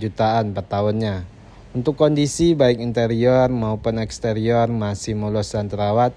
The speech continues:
dan semua masih full original. Mobil ini berkapasitas untuk lima orang penumpang, dua baris. Dan inilah kondisi dari interior di dalam mobil ini.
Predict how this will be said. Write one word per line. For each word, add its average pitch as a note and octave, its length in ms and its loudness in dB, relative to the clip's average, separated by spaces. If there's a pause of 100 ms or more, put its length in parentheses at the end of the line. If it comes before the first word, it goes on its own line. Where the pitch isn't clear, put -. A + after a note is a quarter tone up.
dan G#2 240 -2
semua A2 480 -4
masih G#2 480 -6
full G#2 320 -4
original. G2+ 640 -4 (500)
Mobil G#2+ 320 0
ini A2+ 80 0
berkapasitas G#2+ 960 -2
untuk G#2 480 -4
lima G#2 320 -2
orang G2+ 240 -2
penumpang, G#2 640 0
dua G#2+ 240 2
baris. A2 560 0 (640)
Dan A#2 240 0
inilah B2 560 2
kondisi A2+ 880 0
dari G#2+ 480 2
interior A2 800 0 (160)
di G#2+ 160 -4
dalam G#2+ 320 0
mobil G#2+ 320 -2
ini. G2+ 320 -4